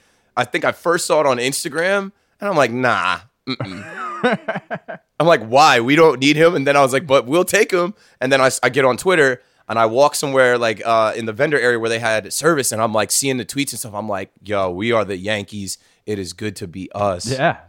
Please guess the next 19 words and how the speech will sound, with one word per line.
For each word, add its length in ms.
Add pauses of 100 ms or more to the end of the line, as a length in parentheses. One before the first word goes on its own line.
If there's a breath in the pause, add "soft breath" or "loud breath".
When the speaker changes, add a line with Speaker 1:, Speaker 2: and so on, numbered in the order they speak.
Speaker 2:
man, 320
you 80
can't 260
beat 220
it. 160 (400)
So, 540 (260)
I 80
mean, 160
that's 300
really, 260
that's 220
the 60
news 260
of 40
the 60
week. 240
The 100
Yankees 500
have 360